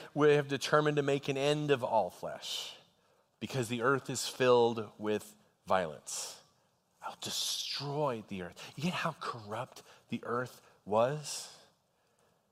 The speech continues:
A-, and you may be thinking, "Wow, that sounds really harsh. That sounds really harsh. Whoa, whoa, whoa.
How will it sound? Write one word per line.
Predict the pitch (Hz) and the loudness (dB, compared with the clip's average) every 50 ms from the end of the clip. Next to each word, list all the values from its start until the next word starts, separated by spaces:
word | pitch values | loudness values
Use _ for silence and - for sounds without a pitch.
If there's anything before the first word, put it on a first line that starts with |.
| _ _ _ _ _ _ _ _ _ _ _ _ _ _ _ _ _ _ _ _ _ _ - - | _ _ _ _ _ _ _ _ _ _ _ _ _ _ _ _ _ _ _ _ _ _ -10 0
A-, | - 160 151 143 147 151 | 2 2 2 2 2 0
and | 160 165 | 0 0
you | 160 | 0
may | 156 156 156 | 0 0 0
be | 147 139 123 | 0 -2 -4
thinking, | - - 147 135 - - 131 113 104 | -4 -4 -6 -6 -4 -6 -4 -2 2
"Wow, | 101 120 175 226 247 131 92 | 6 8 8 10 10 10 8
that | 95 120 185 202 - | 8 8 6 4 2
sounds | - - 147 127 113 101 92 - | -2 0 0 2 2 0 -2 -6
really | 101 113 147 190 190 131 85 | -6 -4 -2 -2 -2 -2 -4
harsh. | - - 104 127 190 233 220 107 73 - - - - - - - - - _ _ _ _ _ _ _ _ _ _ | -4 0 2 2 2 2 2 -2 -4 -6 -10 -10 -10 -10 -12 -14 -16 -20 _ _ _ _ _ _ _ _ _ _
That | 190 214 - | 4 6 8
sounds | - 247 202 147 131 | 8 8 8 8 6
really | 139 139 131 131 120 | 6 6 6 6 6
harsh. | 107 127 175 254 311 285 131 - - - | 6 6 6 6 6 4 2 2 -2 0
Whoa, | 165 202 302 349 339 320 | 4 6 8 10 10 10
whoa, | 320 311 277 277 | 10 10 10 10
whoa. | 294 302 302 285 277 226 160 123 104 85 - | 10 10 10 10 10 10 8 8 6 4 2